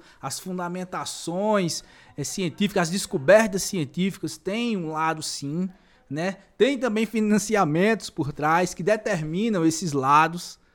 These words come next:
certo? Determinam os, os, os percursos que essas ciências, elas vão, vão andar, por onde é, por onde é que elas têm que andar, né?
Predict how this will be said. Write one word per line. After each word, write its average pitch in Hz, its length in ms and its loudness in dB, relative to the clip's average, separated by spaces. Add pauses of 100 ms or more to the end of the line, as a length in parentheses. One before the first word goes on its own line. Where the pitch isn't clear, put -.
(120)
certo? 165 440 -4
Determinam 185 480 0
os, 190 180 -4
os, 190 420 -4 (360)
os - 120 -10
percursos 196 920 2
que - 80 -6
essas 156 220 -4
ciências, 151 680 -8 (260)
elas 151 360 -4
vão, 151 380 -4 (300)
vão 156 480 -2
andar, 165 520 2
por 175 140 4
onde 196 160 2
é, 202 60 -2
por 165 260 -6
onde 208 100 0
é 202 40 -2
que 208 80 -2
elas 202 200 0
têm 202 180 -2
que 196 140 -8
andar, 165 640 -2 (280)
né? 143 360 -10